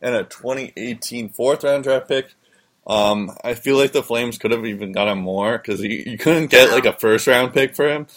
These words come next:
Speaker 1: Uh, that seems kinda crazy, but, um, but yeah, so Yuri Hudler is to the Panthers. He did play well with, uh, the Gaudreau and Monahan line, but, um,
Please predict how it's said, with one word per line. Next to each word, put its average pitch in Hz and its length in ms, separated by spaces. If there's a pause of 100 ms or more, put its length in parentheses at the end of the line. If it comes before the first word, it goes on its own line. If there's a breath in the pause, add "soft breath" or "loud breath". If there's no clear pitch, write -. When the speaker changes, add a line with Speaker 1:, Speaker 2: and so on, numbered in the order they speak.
(400 loud breath)
Speaker 1:
Uh, 104 140
that 101 180
seems 107 380
kinda 104 240
crazy, 101 400
but, 90 280 (480 loud breath)
um, 92 600 (1000)
but 107 140
yeah, 95 320
so - 260
Yuri 113 400
Hudler 113 340
is 107 160
to - 100
the 107 100
Panthers. 110 720 (420 soft breath)
He - 160
did 135 300
play 139 300
well 120 380
with, 120 320
uh, 107 520
the 107 120
Gaudreau 107 720
and 107 240
Monahan 107 640
line, 101 440 (580)
but, 101 240
um, 95 580